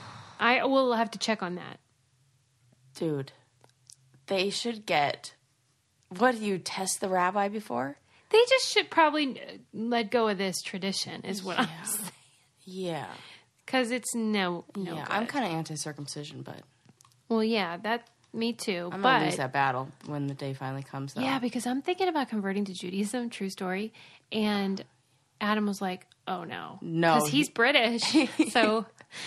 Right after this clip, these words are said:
Speaker 1: he would re-, he was like, uh
Speaker 2: So then do they gotta do the
Speaker 1: It
Speaker 2: later in life?
Speaker 1: depends. Like, if you'd go for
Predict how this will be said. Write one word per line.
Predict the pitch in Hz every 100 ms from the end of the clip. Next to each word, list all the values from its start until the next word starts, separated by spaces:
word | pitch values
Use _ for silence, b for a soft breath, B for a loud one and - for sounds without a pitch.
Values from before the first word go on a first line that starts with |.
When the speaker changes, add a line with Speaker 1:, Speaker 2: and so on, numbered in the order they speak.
| B B
Speaker 1:
he | 254 247 285
would | 247 208
re-, | 240 226 B B B
he | _ 233
was | 220
like, | 208 190 - _
uh | - 208 208 202 202 208
Speaker 2:
So | 220
then | 240 262 240 202
do | 196
they | 196
gotta | 190 185 202
do | 202 196
the | 180 - - - - -
Speaker 1:
It | 226
Speaker 2:
later | 190 202
in | 185
life? | 175 170 208
Speaker 1:
depends. | 196 208 - - -
Like, | 233 220 226
if | 214 - -
you'd | 196 208 190
go | 214
for | 196 185 -